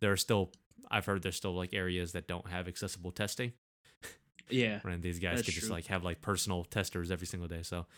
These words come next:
Speaker 1: but I don't know. That's a, that's a bigger issue. Um, also, Jrue Holiday, N B A player, uh, husband of Lauren Holiday, on former U S women's soccer player. Um, he is donating all his game checks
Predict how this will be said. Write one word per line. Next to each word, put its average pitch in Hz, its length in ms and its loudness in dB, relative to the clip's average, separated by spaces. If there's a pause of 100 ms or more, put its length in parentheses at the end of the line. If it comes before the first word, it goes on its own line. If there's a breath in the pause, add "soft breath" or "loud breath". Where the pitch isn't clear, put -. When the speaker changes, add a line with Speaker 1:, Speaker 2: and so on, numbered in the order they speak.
(540 loud breath)
Speaker 1:
but 98 280 2
I 143 100 8
don't 120 80 10
know. 98 180 4
That's 117 200 6
a, 98 160 6
that's 101 180 2
a - 40 -4
bigger 87 200 2
issue. 85 320 -2 (380 loud breath)
Um, 95 600 4 (680)
also, 120 580 6 (220)
Jrue 113 240 4
Holiday, 107 640 6 (200)
N 104 120 -2
B 101 140 4
A 95 40 2
player, 101 580 0 (460)
uh, 92 320 -2
husband 98 420 -2
of 95 480 -2
Lauren 110 300 0
Holiday, 95 640 0
on 90 320 -4 (400 soft breath)
former 95 420 0
U 98 240 0
S 95 160 0
women's 92 300 0
soccer 95 460 0 (520 soft breath)
player. 120 360 2 (180)
Um, 90 560 2
he 113 180 4
is 120 100 6
donating 131 380 4
all 139 80 4
his 131 100 2
game 143 180 4
checks - 440 -2